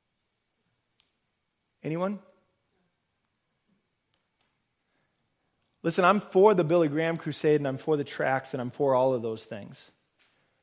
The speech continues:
But the most effective way for us to be able to spread the message of Jesus Christ is for you and me to be willing to go to those people that we know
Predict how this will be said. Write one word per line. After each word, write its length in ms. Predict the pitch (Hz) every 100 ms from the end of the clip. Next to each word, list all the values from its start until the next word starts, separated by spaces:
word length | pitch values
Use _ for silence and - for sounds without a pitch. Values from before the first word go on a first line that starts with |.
| _ _ _ _ _ _ _ _ _ _ _ _
But 140 | 175
the 60 | 151
most 360 | 139 156 226 175
effective 440 | - 160 165 113
way 440 | 135 147 120 123 - _ _ _ _ _ _ _
for 220 | - 175
us 220 | 160 196 -
to 140 | 180
be 300 | 143 180 175
able 240 | 151 143
to 140 | 139 143
spread 720 | - - 170 160 170 165 -
the 60 | 135
message 520 | 139 151 - 131 117
of 160 | 139 117
Jesus 320 | 135 123 -
Christ 420 | - 143 123 -
is 160 | 135 -
for 160 | 143
you 480 | 127 123 180 233 285
and 280 | 143 135 143
me 220 | 170 190
to 160 | 185 151
be 160 | 135 123
willing 480 | 120 151 185 190
to 100 | -
go 340 | 127 117 147 180
to 60 |
those 260 | 175 165 160
people 360 | - 160 147 143
that 180 | 131
we 180 | 127 143
know 360 | 135 117 -